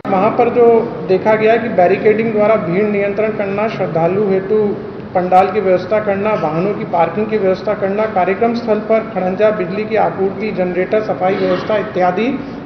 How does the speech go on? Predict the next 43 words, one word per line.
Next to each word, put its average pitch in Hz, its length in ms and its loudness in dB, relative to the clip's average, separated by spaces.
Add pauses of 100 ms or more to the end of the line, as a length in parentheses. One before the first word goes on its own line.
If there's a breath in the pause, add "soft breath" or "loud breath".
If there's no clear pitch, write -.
(120)
इन 214 100 2
लोगों 220 160 6
का 226 160 4
कहना 208 300 -2
है 220 100 2
कि 226 100 -4
हम 180 220 0
लोगों 214 240 6
के 220 120 2
द्वारा 202 280 4
कराई 175 320 2
जाती 151 320 2
है। 139 180 -4 (960)
वहाँ 202 260 4
पर 262 320 2
जो 240 100 0
एक 240 200 0
चीज़ 233 240 -2
आपके, 214 380 2
आप 175 320 0
लोगों 208 200 2
ने 220 120 0
भी 208 100 -4
देखा 185 300 0
होगा, 185 220 2
जो 180 140 0
आपके 165 260 2
वीडियोज़ 175 680 0
आप 151 220 -2
लोग 180 180 -6
के 190 60 -4
पास 160 380 -2
आए, 156 140 -4
उन्होंने, 165 300 -2
आपने 165 320 -4
भी 190 100 -4
देखा 165 280 -4
होगा 165 220 2
कि 202 200 -4
उन्होंने, 185 460 -2
उनके 190 240 2
द्वारा 190 280 4
ब्लैक 170 320 0